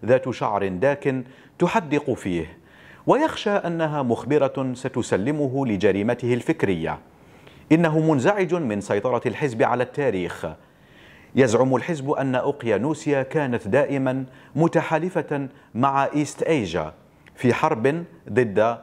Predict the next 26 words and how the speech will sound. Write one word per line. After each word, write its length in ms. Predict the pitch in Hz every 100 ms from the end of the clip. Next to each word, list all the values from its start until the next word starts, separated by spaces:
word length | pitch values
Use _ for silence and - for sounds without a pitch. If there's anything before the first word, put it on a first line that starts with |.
| - -
يوريزيا، 640 | 113 139 160 113 90 78 - _ _ _ _ _ -
ولكن 420 | 135 220 269 214 147
وينستون 420 | 185 185 185 160
يتذكر 520 | 135 117 135 - 120
وقتا 340 | 110 151 -
لم 260 | 139 113 104
يكن 260 | 123 117 101
فيه 500 | 160 156 139 120 131
هذا 120 | 113
الأمر 360 | 104 110 107
صحيحا. 640 | 113 147 127 95 - 87 80 - - - - - - - -
كما 260 | 208 165
يدعي 420 | 131 143 113 104
الحزب 360 | 104 160 139 139
أن 280 | 113 113 107
إيمانويل 680 | - 110 131 110 110 95 90
جولدستين 800 | 139 107 101 - 165 170 160 151 - - 151 139
القائد 580 | 147 131 214 220 131 104
المزعوم 520 | 95 101 113 135 104
للإخوان 640 | 120 113 - 147 147 143 - - 127
هو 160 | 151
أخطر 600 | 143 165 - 156 143 117 123
رجل 420 | 123 135 131 110
على 240 | 107 110
قيد 320 | 107 117 107
الحياة، 460 | 107 - 120 85